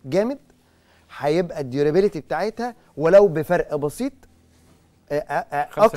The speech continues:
Speaker 2: المية.
Speaker 1: اكتر، اه، اكتر من الاميديت لود.
Speaker 2: مهم.
Speaker 1: احنا، احنا الاميديت لود بنعمله في حالات معينه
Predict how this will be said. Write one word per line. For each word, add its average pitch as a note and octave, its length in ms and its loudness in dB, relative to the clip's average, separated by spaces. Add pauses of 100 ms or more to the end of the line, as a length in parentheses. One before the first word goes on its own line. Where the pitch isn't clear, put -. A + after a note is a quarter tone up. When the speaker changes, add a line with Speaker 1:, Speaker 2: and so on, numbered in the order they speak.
Speaker 2:
المية. B3+ 120 4
Speaker 1:
اكتر، B3+ 100 -10 (100)
اه، D#3 280 0
اكتر B3+ 360 -2
من A3 400 -2 (100)
الاميديت E3+ 540 -4
لود. A#2 120 -14 (120)
Speaker 2:
مهم. G#2+ 280 -14 (220)
Speaker 1:
احنا، F#3+ 360 -2
احنا G3 140 -4
الاميديت G#3 460 -2
لود B3 160 -4
بنعمله G#3+ 540 -4
في - 140 -12
حالات F#3+ 360 -4
معينه G#3 440 -6